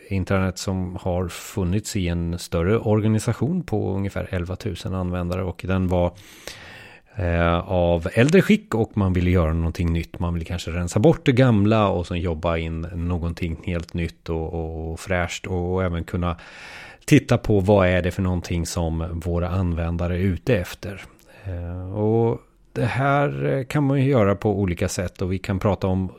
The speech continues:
typer av, utav olika projektledning och, och uppbyggnad och att vi gjorde det i olika faser och att jag var inblandad i en slutfas, et cetera, et cetera. Men jag tänkte mer prata om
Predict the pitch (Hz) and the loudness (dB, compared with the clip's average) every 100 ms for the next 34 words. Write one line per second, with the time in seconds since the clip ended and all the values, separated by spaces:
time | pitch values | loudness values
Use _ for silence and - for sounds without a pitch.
0 | - - 107 - 92 90 87 92 90 90 | -16 -2 0 2 0 0 -2 -2 0 -2
1 | 85 90 - - 98 - 92 92 95 98 | -4 -6 -6 -6 -6 -4 -2 0 2 0
2 | 92 90 87 85 87 87 95 87 98 90 | 0 -2 -2 -2 -2 0 -2 0 0 2
3 | 87 92 90 90 87 87 - 90 85 90 | 2 0 0 0 -2 -2 -2 -2 0 0
4 | 90 90 87 90 - - - - - 123 | 0 0 0 -2 -4 -14 -16 -16 4 8
5 | 110 95 - - 107 101 92 90 95 90 | 10 8 4 4 6 6 4 2 2 2
6 | 95 95 92 95 92 92 92 95 92 92 | 4 4 2 4 4 2 2 2 2 2
7 | - 110 95 - 95 87 - - 104 101 | 2 2 2 0 0 0 -2 -4 0 0
8 | 87 85 82 - 85 - 104 104 117 127 | -2 -6 -6 -6 -6 -8 -6 0 0 2
9 | - 120 170 - 139 - 127 151 180 123 | 0 2 2 4 2 4 4 4 4 2
10 | - 104 - 95 98 92 87 | 2 0 0 -4 -2 -2 -2